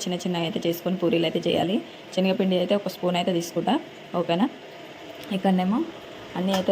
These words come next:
రెడీ పెట్టేసిన. టమాటా, ఉల్లిపాయ, పచ్చిమిర్చి, కరివేపాకు అనమాట. ఓకేనా? ఇవైతే రెడీ పెట్టేసిన చట్నీలోకి. ఫస్ట్ టైమ్ చేస్తున్నా, ఎలా వస్తుందో ఏంటో తెలియదు. బొంబాయి చట్నీ అయితే బాగుంటుంది పూరీలోకి, మళ్ళీ దోశలోకి, ఇడ్లీలోకి అయితే బాగుంటుంది. ఓకేనా? నేనైతే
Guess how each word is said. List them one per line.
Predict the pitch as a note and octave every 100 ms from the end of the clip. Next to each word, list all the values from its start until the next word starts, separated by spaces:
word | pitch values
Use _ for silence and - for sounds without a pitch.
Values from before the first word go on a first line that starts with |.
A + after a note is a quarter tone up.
| F3+
రెడీ | F3 F3+
పెట్టేసిన. | F3+ F3 F#3+ D4 - - - - - - -
టమాటా, | F#3+ F#3 F#3 F#3 F3
ఉల్లిపాయ, | F3 F3 F3 E3+ F3
పచ్చిమిర్చి, | F3 E3+ E3+ F#3+
కరివేపాకు | G3 E3+ E3+ D#3 E3
అనమాట. | E3 F3 - C#4 F3+
ఓకేనా? | F3 G#3+ A#3
ఇవైతే | E3+ F#3
రెడీ | F3 D#3+
పెట్టేసిన | E3 - - F3+
చట్నీలోకి. | F3 F#3 E3 D#3+ B3 E4+ - - - - - - - - -
ఫస్ట్ | G3 G3 G#3
టైమ్ | G3
చేస్తున్నా, | F3+ - F3+ C#4+ B3+
ఎలా | F#3+ F3
వస్తుందో | F3+ F#3 F3
ఏంటో | E3 F#3 F#3
తెలియదు. | E3 E3+ G#3+ E4+ - - - - -
బొంబాయి | G3 G3+ G3
చట్నీ | - F#3+
అయితే | F#3 C4 F4+ - - F#3
బాగుంటుంది | F3+ F#3+ F#3 F3+ A#3
పూరీలోకి, | F3 F3 F3 E3 G#3 E4+ - - - - -
మళ్ళీ | F3+ F#3 F3+
దోశలోకి, | F3+ F#3+ F3 E3+ A3
ఇడ్లీలోకి | G3 G3+ F#3 F3
అయితే | F3+ F3+
బాగుంటుంది. | E3 E3 E3+ G3+ C4+ A3
ఓకేనా? | F3 F3 C4 D#4+ - - E3+
నేనైతే | F3+ F3 F3